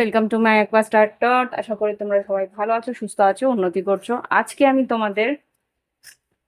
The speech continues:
আহ, রিডিং করব যে কে তোমার জন্যে ভাবছে আর কেন ভাবছে, কি তার নেক্সট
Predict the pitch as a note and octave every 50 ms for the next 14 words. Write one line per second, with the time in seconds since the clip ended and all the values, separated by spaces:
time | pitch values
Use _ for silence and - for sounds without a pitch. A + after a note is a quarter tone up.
0 | _ - A3 G#3 F#3+ G3 F3+ F#3+ F#3+ F#3 - _ _ - F3 A3 A#3 B3 A#3+ C4+
1 | C4+ B3 - A#3+ A#3 G#3+ A3+ C4 D4 B3 - B3 A#3+ _ _ - B3+ C4+ C#4+ C#4
2 | - A#3 A3 G#3+ G#3+ G#3+ G#3 G#3 A#3 A3 A3+ A#3+ B3 G#3+ G#3 F#3+ F#3 F#3+ - -
3 | G3+ B3+ C#4+ _ _ _ - A3+ A3 _ - B3+ A#3 A#3+ B3+ C4+ C4+ G3+ G#3+ G3
4 | F3 F3+ - - D#3+ _ _ _ _ _ - - C4+ C4+ B3+ G#3+ - A3+ A3+ B3
5 | C4+ C4 A#3 G#3+ A3+ A3+ - - -